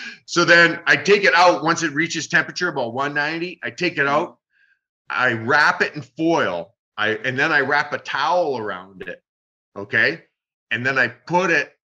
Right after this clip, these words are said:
in the oven. The oven is just, it's, it's, it's not on. It's just there to keep it in a secure space away from everybody, okay? Then you get all your other fixings ready and stuff like that. And you let that sucker rest for about an hour and a half, two hours in there.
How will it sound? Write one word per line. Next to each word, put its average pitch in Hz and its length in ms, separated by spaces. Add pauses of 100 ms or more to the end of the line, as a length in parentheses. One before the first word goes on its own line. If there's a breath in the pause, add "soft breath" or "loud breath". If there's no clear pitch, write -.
(180)
in 151 140
the 139 160
oven. 113 320
The 95 120
oven 151 300
is 127 400
just, 151 300 (380)
it's, 131 360
it's, - 340
it's 127 220
not 160 220
on. 131 380 (220)
It's 113 160
just 131 300 (500)
there 135 400
to 123 80
keep 143 300
it 123 80
in 123 120
a 110 120
secure 131 380
space 127 360
away 117 220
from 104 180
everybody, 85 520 (300)
okay? 117 220 (680 soft breath)
Then 180 200
you 170 80
get 165 120
all 160 200
your 151 140
other 151 160
fixings 156 580
ready 143 400
and 135 100
stuff 131 220
like 135 220
that. 131 160
And 123 80
you 127 80
let 170 220
that 156 180
sucker 139 320
rest 120 320
for 123 60
about 110 180
an 101 80
hour 127 220
and 123 80
a 113 40
half, 110 300
two 135 180
hours 113 380
in 107 100
there. 92 240